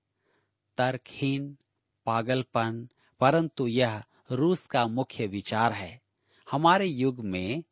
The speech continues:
यही एक राष्ट्र उभरा है। स्टालिन ने एक बार कहा था, "हमने पृथ्वी के राजाओं को तो हटा दिया है, अब हम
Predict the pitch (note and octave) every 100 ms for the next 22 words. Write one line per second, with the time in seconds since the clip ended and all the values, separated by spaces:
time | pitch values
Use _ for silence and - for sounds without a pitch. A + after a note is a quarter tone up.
0 | _ _ - A2+ E3 F#3 G#3 - D3 C#3
1 | G2 G2 B2+ C#3+ - - G#2 - - A2
2 | F#2+ A2+ G#2 F#2 - _ _ _ _ -
3 | C#3+ D#3+ G3+ G#3 F#3 F3 - D3 B2+ A#2+
4 | A2+ - G#2+ C#3+ - F#2+ F2+ A#2 - _
5 | _ - D#3+ F#3 G3 F#3+ - E3+ - -
6 | G#3 - D#3 C3+ A#2 A2+ G2+ C#3+ E3 -
7 | B2+ C3+ B2 - - B2+ G#2+ G2 F2 E2+
8 | - _ _ _ - D3 B2 A2+ C#3+